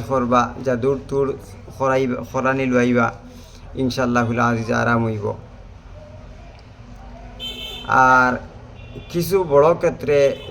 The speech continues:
যেমন খেউরর বাড়ির যদি জিন্নাতি কোনো আশ্রাত থাকে, তাহলে এই বাড়িতে কিয়া কোনো লাইনে মাইনে অভাব দূর হইতো না।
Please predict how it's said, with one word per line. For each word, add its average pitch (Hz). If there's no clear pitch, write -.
যেমন 143
খেউরর 151
বাড়ির 131
যদি 139
জিন্নাতি 143
কোনো 156
আশ্রাত 135
থাকে, 120
তাহলে 156
এই 180
বাড়িতে 156
কিয়া 147
কোনো 147
লাইনে 139
মাইনে 165
অভাব 160
দূর 123
হইতো 117
না। 107